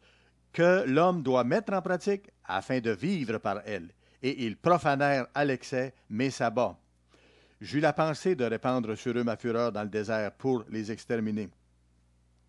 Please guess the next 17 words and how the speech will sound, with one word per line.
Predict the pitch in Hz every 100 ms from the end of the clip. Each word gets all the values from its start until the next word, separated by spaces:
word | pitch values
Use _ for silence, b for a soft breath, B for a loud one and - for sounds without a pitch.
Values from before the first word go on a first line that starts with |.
| -
Il | 120
parle | 113 127
de | 113
l'ancienne | 117 110 127
nation | 117 104 120 - B B
d'Israël | 107 117 117 117 123
ici. | 110 - 175 - B B
Ils | 113 110
ont | 120
passé | 131 120 143
quarante | 131 123 127
années | 123 120
dans | 135
le | 117
désert. | 120 127 131 98 - _ _ _ _ _ _ _ _ _ _ _ _ _ _ _ _ _ _ _ _ _ _ _ _ _ _ _ b b b b b b _ _ _ _ _ _ _ -
Et | 92 95 90 - - _ _ _ _ _ _ _ _ -
lorsque | 113 113 -